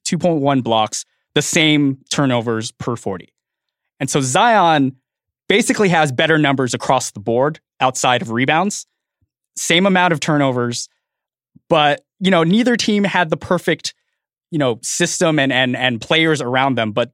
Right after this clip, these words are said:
you know, it's college. Of course that's gonna happen. You can make the argument, though, that Durant was in a perfect position to succeed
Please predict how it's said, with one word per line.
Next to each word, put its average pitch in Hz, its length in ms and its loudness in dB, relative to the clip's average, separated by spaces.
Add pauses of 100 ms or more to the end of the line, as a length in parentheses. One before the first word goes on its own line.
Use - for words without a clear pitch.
you 156 100 -4
know, 123 120 0
it's 113 140 -6
college. 117 380 -2
Of 98 80 -16
course 156 260 -2
that's 123 120 -12
gonna 101 140 -8
happen. 113 420 -4 (800)
You 185 180 0
can 208 140 2
make 233 180 2
the 196 120 0
argument, 180 440 2
though, 131 140 2
that 123 200 0
Durant 143 360 0
was 135 180 -2
in 131 80 0
a 123 40 -2
perfect 131 420 -4
position 117 400 -4
to 107 100 -8
succeed 101 500 -6